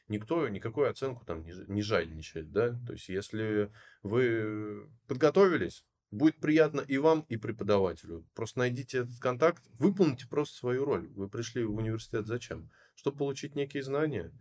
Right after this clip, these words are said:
Ну, от армии вы всё равно этим не откосите.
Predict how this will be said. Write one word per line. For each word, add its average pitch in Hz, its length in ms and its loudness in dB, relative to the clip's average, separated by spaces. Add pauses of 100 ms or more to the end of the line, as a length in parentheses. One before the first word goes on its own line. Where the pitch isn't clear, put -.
(280)
Ну, 107 540 -6
от 92 140 0
армии 123 240 2
вы 80 120 -14
всё - 120 -4
равно 143 240 0
этим 127 240 -6
не 127 60 -4
откосите. 113 720 -4